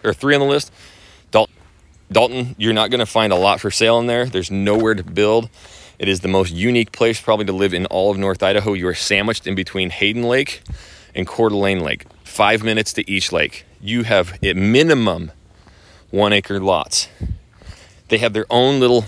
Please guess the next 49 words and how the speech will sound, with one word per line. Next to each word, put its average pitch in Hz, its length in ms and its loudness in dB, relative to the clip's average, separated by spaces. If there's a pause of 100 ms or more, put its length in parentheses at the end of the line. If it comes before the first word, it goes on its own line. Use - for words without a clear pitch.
(140)
g-, 98 280 -6
like, 101 340 0 (720)
governing 110 480 0
body, 90 400 2 (220)
their 92 180 -2
own 120 320 0
rules, 101 480 0 (580)
and, 98 540 0
um, 90 480 4 (400)
you 101 140 -6
can 104 140 -4
have 90 180 0
horses, 107 300 0
chickens. 110 380 -2
I 113 140 2
have, 82 260 -2 (120)
uh, 107 140 -2
my 87 160 -2
uncle 117 320 2
lives 110 180 2
there. 104 100 0
I 90 80 2
have 87 160 0
family 113 280 0
members. 101 220 -2
I 95 60 -2
got 87 180 -2
friends. 113 500 0 (580)
Dalton 120 380 2
is 107 200 -4
that 95 220 0
place. 87 500 -2
Um, 87 420 -2
you're 101 220 -2
either 131 220 2
gonna 135 180 0
find 113 240 -2
something - 160 -6
that's 92 140 -8
been 90 100 -6
completely 104 500 -6
gutted, 95 360 0
remodeled, 90 520 -2
bo-, 98 240 2
bulldozed, 101 540 0
and 98 100 -4
remo-, 98 320 -2
and 87 180 -8
built, 101 300 0